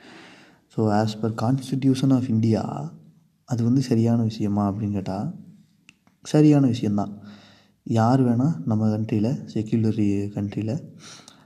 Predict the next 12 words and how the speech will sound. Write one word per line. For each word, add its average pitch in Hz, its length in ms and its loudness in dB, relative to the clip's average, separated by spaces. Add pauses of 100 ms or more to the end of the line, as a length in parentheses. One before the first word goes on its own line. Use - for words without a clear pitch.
(240)
யார் 117 320 2
வேணா 120 320 0 (100)
தன்னோட 104 300 0
மத 104 180 0
நம்பிக்கையை 113 600 0 (880)
ஏதாவது 120 340 2
ஒரு 107 420 2
விதத்துல 113 520 -2
அவன் 107 340 0
வெளிப்படுத்தலாம், 117 500 -2
வெளிக்காட்டலாம், 110 600 -4
தப்பில்லை. 104 500 -4